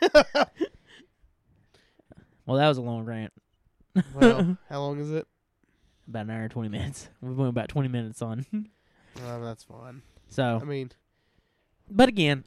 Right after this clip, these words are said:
Speaker 2: if you love High Tension, I'm not trying to, I'm not trying
Speaker 1: Of
Speaker 2: to make
Speaker 1: course
Speaker 2: you
Speaker 1: not.
Speaker 2: dislike the movie.
Speaker 1: If you, if you love this movie,
Speaker 2: Good.
Speaker 1: th-, good on you.
Speaker 2: Have fun with it.
Speaker 1: If you love this ending,
Speaker 2: Have
Speaker 1: I mean,
Speaker 2: fun.
Speaker 1: have, have, you know.
Speaker 2: I would love to discuss it.
Speaker 1: Yeah, of
Speaker 2: You know,
Speaker 1: course.
Speaker 2: I'm not gonna, like, I'm not gonna attack you.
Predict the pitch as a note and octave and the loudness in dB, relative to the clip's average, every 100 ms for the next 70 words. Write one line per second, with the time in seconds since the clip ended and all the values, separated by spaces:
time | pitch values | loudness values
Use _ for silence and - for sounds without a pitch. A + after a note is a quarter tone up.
0 | - F3+ F3+ A3 G#3 G3+ G3 F#3 F#3+ F3+ | 0 2 4 4 4 2 2 0 -2 -2
1 | F3+ - _ E3+ F#3+ D#3+ C#3+ D3+ C3+ B2+ | -6 -8 _ 0 2 0 0 -2 -2 -6
2 | B2+ _ - E3 B3 A#3 G#3 G#3 F#3+ F#3 | -10 _ -4 -2 0 -2 0 2 2 0
3 | F3+ E3 D#3 D#3 D3 C#3 C3 A2 D2 - | 0 0 2 0 0 -2 -2 -8 -10 -18
4 | _ _ _ - _ D#3+ A3+ C4+ A3+ B3+ | _ _ _ -20 _ -12 -6 -4 -2 -2
5 | E4+ D4+ E4 E4 F#4+ F#4 F#4 E4 A#2+ F2+ | -2 -4 -8 -10 -8 -6 -2 0 0 -2
6 | - - A3 G#3+ B3+ G#3+ E3+ A#2 G#2+ A3 | -12 -16 -12 -6 -4 -4 -6 -14 -6 -4
7 | G#3+ B2+ G2+ D#2 - D#3+ G3+ B3+ C4+ C#4+ | -2 -4 -6 -8 -12 -12 -8 -4 -4 -4
8 | C4 D4 D4 E4 C#4+ - _ _ _ - | -8 -8 -8 -8 -10 -16 _ _ _ -4
9 | D3+ C3+ E2 - A#3+ C4+ A3 C4 C#4 - | -4 -4 -8 -10 -8 -8 -6 -8 -8 -12
10 | - G#3 G3 F3 F#3 C#4+ C#4 C#4 B3+ B3+ | -14 -8 -4 4 10 12 12 10 6 4
11 | C#4+ D4+ D#3+ A#2+ - D#4+ D#4 D#3 - G#3+ | 6 6 4 -4 -6 -2 -2 -2 2 6
12 | F3+ F3+ F3+ G3+ G3 F3+ D#3+ D3 C#3 C#3 | 6 4 2 4 4 4 6 4 2 -2
13 | D#3 C#3+ C3+ C#3 C#3 G3 C#4 | 0 0 -2 0 0 -2 -4